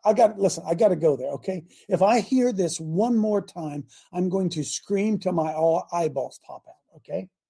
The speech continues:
Go to First John, go to, uh, John ten, please. John ten. Hey, folks, are you listening to me? Are you looking at me right now? Look,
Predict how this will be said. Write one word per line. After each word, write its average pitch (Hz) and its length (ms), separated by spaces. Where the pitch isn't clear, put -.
Go 214 120
to 202 120
First 226 380
John, 196 440
go 226 140
to, 202 320
uh, 151 180
John 190 400
ten, 151 320
please. 123 400
John 175 420
ten. - 320
Hey, 185 60
folks, 175 460
are 185 60
you 170 140
listening 175 380
to 165 100
me? 160 280
Are 160 80
you 143 100
looking 175 280
at 175 140
me 160 80
right 156 200
now? 135 280
Look, 165 380